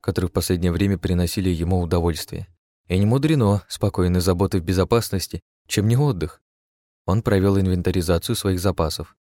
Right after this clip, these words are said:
Артем знал, что скоро Землю ждут серьезные потрясения. Крах целых государств – самое меньшее, что человечеству придется пережить. Не факт, что матушка Земля вообще уцелеет. Проверив счет, он отметил, что тот неплохо прохудился с последними тратами.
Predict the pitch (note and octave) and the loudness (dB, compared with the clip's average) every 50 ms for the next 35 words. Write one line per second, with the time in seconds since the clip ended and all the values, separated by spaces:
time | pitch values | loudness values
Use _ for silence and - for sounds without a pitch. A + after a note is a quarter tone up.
0 | _ _ _ - F#2+ F2 E2+ G2 F2+ F2 E2+ F2+ F#2 F#2+ G2 - - - G#2 - | _ _ _ -4 -4 -2 0 0 0 0 2 2 2 2 0 0 -2 -2 -4 -2
1 | - - F#2+ G2 F#2 E2 F#2 F2+ F#2 F#2+ F2+ E2+ E2 G2 F2 - G2+ F#2 F#2+ F#2 | -2 -2 0 0 0 0 0 0 2 0 0 -2 -4 -4 -4 -2 -2 0 2 0
2 | F2 E2+ F#2+ F2 - G2+ - G2 G2 - - F#2 E2+ D#2+ D#2 D#2+ - _ _ _ | 2 0 0 -2 -2 -4 -4 -4 -4 -4 -2 -2 -2 -2 -4 -8 -10 _ _ _
3 | _ - - F#2+ F#2+ G#2 G#2+ - - - A2 G#2+ A2 A2 G#2 A2 G#2 - G#2+ F2+ | _ -4 0 2 2 2 0 0 0 2 2 4 4 2 2 0 0 0 0 0
4 | F#2 F#2+ G2+ A2 - - - - _ _ - - - G#2 G2 G#2 A2+ A2+ G#2 F#2+ | 2 2 2 0 -2 -4 -10 -18 _ _ -12 -4 -2 0 2 2 2 2 2 2
5 | F#2 F2+ - A2 G2 - - A2 G2+ - - G#2 G2+ G2 F2+ - F#2+ - - F2 | 0 0 0 -2 -2 -2 -2 -2 -2 0 0 2 2 2 2 0 -2 -2 -2 -2
6 | - G2 F#2 F2+ F#2 E2+ - F2+ E2 G2+ F2+ F#2+ F2+ F2 F2 E2 - - _ _ | -2 -2 0 0 0 0 -2 -2 -4 -2 -2 -2 -2 -2 -4 -4 -6 -10 _ _
7 | _ _ _ _ _ _ _ - G2+ F2 - F2+ F#2 F2+ - - - - - B2+ | _ _ _ _ _ _ _ -2 -2 0 2 2 2 0 -2 -6 -12 -6 -2 0
8 | A2 A2 G#2 - G2+ - - G#2+ F#2 G2+ G2+ G2 F#2 F2+ F2+ - - - F2+ F2 | 0 0 0 0 -2 -2 -2 -2 0 2 2 2 2 0 0 -2 -2 -2 -2 -2
9 | - - F#2+ E2+ E2+ E2+ E2 - _ _ _ _ _ _ _ _ _ _ _ _ | -2 -2 -2 -2 -2 -2 -4 -6 _ _ _ _ _ _ _ _ _ _ _ _
10 | _ _ - - G2 G2 G#2 G2+ G2+ F2 - - A#2 B2+ - C#3+ C3 A2+ - - | _ _ 0 2 4 4 4 4 4 2 2 2 0 0 0 0 -2 0 0 -2
11 | G2 - A2+ A2+ G#2+ - - G2 - G#2 F#2 - G#2+ F#2 G#2 G2 - - - - | -2 0 0 -2 -2 -2 -4 -2 -2 -2 -2 -2 -2 -2 -2 -2 -4 -4 -4 -4
12 | G2 - - A2+ G2+ G2 F2 E2 - E2 - - F2+ - - F#2 E2 F2+ F2 E2+ | -4 -2 -2 -2 -2 -2 -2 -2 -2 -4 -4 -4 -6 -2 -2 -2 0 0 -2 -2
13 | - - F#2 E2 - E2 D#2+ D#2+ E2+ | 0 0 -2 -2 -2 -2 -6 -6 -8